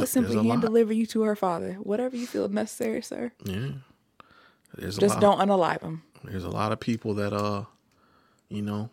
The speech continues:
Speaker 2: are there with it. But, you know, clearly Nate feels emboldened because he has leverage over his father. You know what I mean?
Speaker 1: Very true, 'cause even he brought Shorty downstairs, like, in
Speaker 2: What?
Speaker 1: his T-shirt.
Speaker 2: What?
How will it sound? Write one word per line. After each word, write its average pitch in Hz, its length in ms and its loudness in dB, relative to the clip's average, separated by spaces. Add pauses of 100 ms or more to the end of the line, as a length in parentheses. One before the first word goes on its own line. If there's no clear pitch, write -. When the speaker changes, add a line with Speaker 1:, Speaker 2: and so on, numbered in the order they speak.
Speaker 2:
are 95 120 -8
there 104 240 0
with 131 200 2
it. 104 160 -6
But, 117 300 0
you 180 80 0
know, 143 120 2
clearly 180 520 4
Nate 113 280 -2
feels 113 300 0
emboldened 104 500 0
because 104 520 -4
he 117 160 0
has 95 180 0
leverage 98 300 -4
over 95 160 -4
his 92 100 -6
father. 95 400 -4 (800)
You 98 160 -4
know 98 100 -2
what 95 100 -2
I - 20 -2
mean? 92 100 0
Speaker 1:
Very 247 200 10
true, 185 260 2
'cause 165 160 -4
even 202 260 0
he 233 80 6
brought 190 240 4
Shorty 170 260 2
downstairs, 151 680 4 (260)
like, 156 220 0
in 165 80 4
Speaker 2:
What? 202 220 6
Speaker 1:
his - 80 -6
T-shirt. 160 440 4 (420)
Speaker 2:
What? 180 600 2